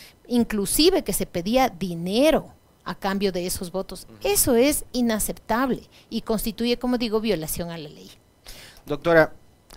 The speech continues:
Speaker 2: esto ocurre en medio de una profunda crisis institucional.
Speaker 1: Así
Speaker 2: O
Speaker 1: es.
Speaker 2: sea, acá no se salva el gobierno, no se salva, <laughs> como decía hace un momento también,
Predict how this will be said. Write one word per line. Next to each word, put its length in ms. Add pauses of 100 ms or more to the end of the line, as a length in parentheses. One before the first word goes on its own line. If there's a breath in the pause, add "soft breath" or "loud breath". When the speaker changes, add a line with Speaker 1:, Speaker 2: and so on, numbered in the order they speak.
(720 loud breath)
Speaker 2:
esto 280
ocurre 560
en 180
medio 240
de 80
una 240
profunda 540
crisis 400
institucional. 640
Speaker 1:
Así 280
Speaker 2:
O 60
Speaker 1:
es. 60
Speaker 2:
sea, 280
acá 240
no 120
se 140
salva 320
el 60
gobierno, 580 (240)
no 180
se 120
salva, 360
<laughs> 80
como 200
decía 240
hace 140
un 60
momento 320
también, 360